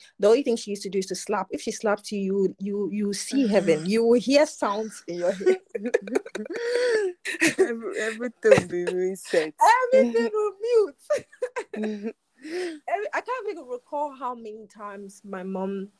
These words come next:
Speaker 1: you know, beats me and stuff. The only beating I can remember is the beatings my brothers and I, you know, had, and then some few family people that came to the house and stuff, but they left, you know. N-, but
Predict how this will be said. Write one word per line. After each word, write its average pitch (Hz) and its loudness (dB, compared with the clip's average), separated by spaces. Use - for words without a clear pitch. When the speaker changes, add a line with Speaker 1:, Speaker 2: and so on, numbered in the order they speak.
Speaker 1:
you 180 -12
know, 170 -4
beats 180 -8
me 175 -6
and 180 -8
stuff. 185 6
The 226 10
only 370 8
beating 233 -6
I 202 -2
can 185 -4
remember 208 -2
is 196 -8
the 190 -4
beatings 202 -14
my 185 0
brothers 190 -4
and 185 -6
I, 175 -6
you 196 -10
know, 180 -2
had, 185 4
and 180 -8
then 175 -8
some 190 -2
few 208 -8
family 196 -2
people 185 -4
that 180 -4
came 175 -6
to - -16
the - -8
house 190 -4
and 180 -16
stuff, 185 -2
but 175 0
they 175 0
left, 180 0
you 185 -4
know. 175 -4
N-, 175 -6
but 170 -2